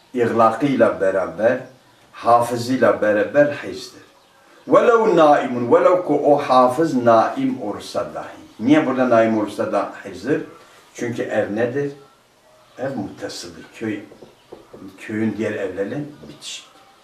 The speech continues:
Ve muttasiletun hirzun ma iglâkihi ve hafizin velev naim.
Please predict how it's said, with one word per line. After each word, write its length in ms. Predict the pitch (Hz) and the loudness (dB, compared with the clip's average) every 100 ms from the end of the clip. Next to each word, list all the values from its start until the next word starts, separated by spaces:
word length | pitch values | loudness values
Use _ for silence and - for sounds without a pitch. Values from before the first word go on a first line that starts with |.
| _ _ _ _ - - - - - _ _ - | _ _ _ _ -20 -20 -20 -20 -20 _ _ -10
Ve 100 | 98 | -6
muttasiletun 840 | 107 110 - 120 - 139 139 120 107 | -4 -4 -4 -4 -4 -4 -4 -4 -8
hirzun 480 | - 135 120 123 | -4 -4 -2 0
ma 200 | 113 110 | 2 2
iglâkihi 1160 | 117 113 101 98 95 - 101 98 117 139 151 147 - _ _ _ - - | 2 -2 -2 0 0 -2 -10 -8 -2 2 2 0 -10 _ _ _ -20 -16
ve 100 | - | -8
hafizin 800 | - - 110 139 143 151 151 151 | -8 -2 2 4 2 -4 -2 0
velev 380 | 127 127 143 113 | 2 2 0 0
naim. 220 | 98 87 | 0 -2